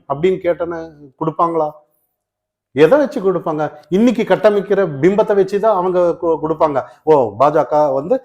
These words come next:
இந்த அளவுக்கு மக்கள் மத்தியில செல்வாக்கு இருக்குன்னு. என்ன செல்வாக்கு இருக்கு இன்னைக்கு? இப்படி எல்லாம் ஒரு கேள்வி வரும்.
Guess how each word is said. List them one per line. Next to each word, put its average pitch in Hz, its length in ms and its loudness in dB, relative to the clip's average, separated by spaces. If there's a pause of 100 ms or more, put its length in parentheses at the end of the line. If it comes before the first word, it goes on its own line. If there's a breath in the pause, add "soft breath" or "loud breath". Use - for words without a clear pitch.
(180 soft breath)
இந்த 165 200 0
அளவுக்கு 160 280 0
மக்கள் 151 240 -2
மத்தியில 147 260 -4
செல்வாக்கு 135 420 -4
இருக்குன்னு. 123 340 -12 (220)
என்ன 202 220 0
செல்வாக்கு 170 440 -4
இருக்கு 147 180 -12
இன்னைக்கு? 147 260 -10 (1300)
இப்படி 143 320 -2
எல்லாம் 160 260 2
ஒரு 190 160 0
கேள்வி 196 380 4
வரும். 135 320 -2